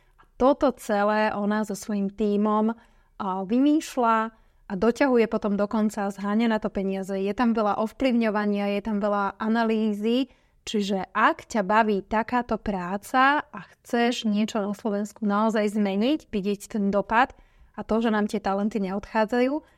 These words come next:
tak aj práca pre výskumnú inovačnú autoritu môže byť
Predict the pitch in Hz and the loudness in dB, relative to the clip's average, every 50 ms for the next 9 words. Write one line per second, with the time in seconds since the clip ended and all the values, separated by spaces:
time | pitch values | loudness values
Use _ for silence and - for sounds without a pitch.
0 | _ _ - 208 202 202 - - - 220 226 233 240 240 - 226 208 208 214 214 | _ _ -8 -6 -6 -6 -6 -4 0 2 2 2 2 0 0 0 0 0 0 0
1 | - - 233 233 233 - 220 208 196 190 214 233 - - 262 240 226 202 202 202 | 0 0 0 0 0 0 0 2 2 0 -2 -4 0 0 2 2 2 0 0 0
2 | 202 208 - - 214 196 196 196 202 226 220 220 214 - 247 220 208 190 196 196 | -2 -2 -2 -4 -4 -4 -4 -2 -2 -2 -2 0 0 0 0 0 0 0 -2 -2
3 | 196 214 196 185 185 | -2 -2 -2 -4 -6